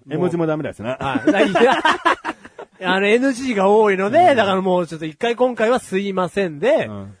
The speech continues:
Speaker 1: 本当に謝ってるよっていう。
Speaker 2: あ、そういう意味ね。
Speaker 1: うん。
Speaker 2: そういう重たい「すいません」だったわけね。
Speaker 1: 重たい、「すいません」じゃなくて、
Speaker 2: うん。
Speaker 1: 重たい「すいません」っ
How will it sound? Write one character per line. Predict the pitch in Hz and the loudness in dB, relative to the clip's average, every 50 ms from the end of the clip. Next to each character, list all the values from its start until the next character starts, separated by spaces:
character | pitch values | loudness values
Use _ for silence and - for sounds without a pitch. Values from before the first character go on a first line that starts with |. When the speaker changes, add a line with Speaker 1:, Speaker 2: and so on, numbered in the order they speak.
| _ _ | _ _
Speaker 1:
本 | - - 165 180 190 175 | -4 -2 -2 -2 -2 -2
当 | - 190 190 | -4 -4 -4
に | 247 277 | -2 -2
謝 | 240 185 170 160 | -2 -2 -2 -2
っ | 160 165 160 156 _ | -4 -4 -6 -8 _
て | _ - 139 | _ -10 -10
る | 120 113 104 107 - _ _ _ _ _ _ - | -10 -10 -14 -16 -20 _ _ _ _ _ _ -8
よ | |
っ | 113 | -4
て | 104 | 0
い | |
う。 | 165 | 2
Speaker 2:
あ、 | 202 | 2
そ | - 131 | 2 2
う | 127 | 2
い | 131 131 127 131 131 131 127 | 2 2 2 0 0 0 -2
う | |
意 | 127 | -2
味 | 120 104 104 | -4 -4 -4
ね。 | 113 131 160 - - | -6 -6 -8 -8 -10
Speaker 1:
う | 127 131 135 | -10 -8 -4
ん。 | 131 | -2
Speaker 2:
そ | 160 156 156 | 0 2 2
う | 160 | 2
い | 160 160 160 | 2 2 0
う | 160 | 0
重 | 156 165 190 214 220 | 0 0 0 0 -2
た | - 240 233 233 | -2 0 0 2
い | 233 233 214 | 2 2 0
「す | - - 196 | 0 -2 -2
い | 190 185 | -2 -2
ま | 175 165 | -2 0
せ | 160 185 165 | 0 0 0
ん」 | 143 | 0
だ | 170 175 | 0 0
っ | 185 | 2
た | |
わ | |
け | 208 | 4
ね。 | 240 254 | 4 4
Speaker 1:
重 | 285 - | 4 4
た | 254 240 233 | 2 4 4
い、 | 208 185 220 - - _ _ | 4 2 0 -6 -14 _ _
「す | - 277 | -12 -8
い | 277 | -6
ま | 269 277 - | -4 -4 -4
せ | - 214 160 | -4 -4 -6
ん」 | 131 - - | -6 -10 -12
じ | 156 - | -6 -4
ゃ | 196 | -2
な | 190 - | -2 -2
く | - 190 | -4 -2
て、 | - 269 247 | 0 0 0
Speaker 2:
う | - 107 | 2 0
ん。 | 214 214 | -2 -2
Speaker 1:
重 | 208 185 | -2 -2
た | 175 - | -2 -4
い | |
「す | - - 131 | -6 -8 -12
い | 123 117 | -12 -12
ま | 117 104 | -14 -12
せ | - 147 180 | -6 -4 -4
ん」 | |
っ | 220 | -4